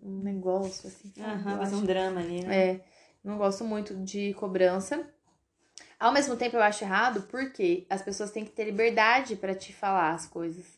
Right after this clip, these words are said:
Speaker 2: Uhum.
Speaker 1: Então, tipo, ah, se você não tá gostando de uma coisa da nossa amizade, você tem que falar pra mim.
Speaker 2: Uhum.
Speaker 1: Tipo, "Ai, Bel, eu tô achando isso, isso, isso", que é a grande D R da, da amizade, entendeu?
Speaker 2: Uhum.
Speaker 1: Então, ao mesmo tempo que eu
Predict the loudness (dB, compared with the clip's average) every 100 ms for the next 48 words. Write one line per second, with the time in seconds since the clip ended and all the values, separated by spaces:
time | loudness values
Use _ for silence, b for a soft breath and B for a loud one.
0 | _ _ _ _ _ -6 -2 -2 -2 -4
1 | -6 2 2 6 6 6 4 -4 -4 -2
2 | -2 0 0 -2 -4 -2 -2 -2 -2 -4
3 | -6 -4 2 2 2 -2 -6 -8 -6 -8
4 | -6 -2 0 0 -2 -4 -6 -10 -12 -10
5 | -8 -8 -10 -16 -10 -4 0 0 2 4
6 | 2 0 -8 -8 -8 -10 -12 -10 -12 -8
7 | -4 -2 -2 -4 -4 -8 -10 -6 -2 -2
8 | -2 -4 -4 -8 -8 -14 -12 -8 -6 -6
9 | -6 -8 -8 -6 -2 -2 -2 -4 -8 -8
10 | -10 -12 B B B -12 0 4 6 4
11 | 2 0 -2 -4 -10 -4 -4 -4 -2 0
12 | 2 2 -2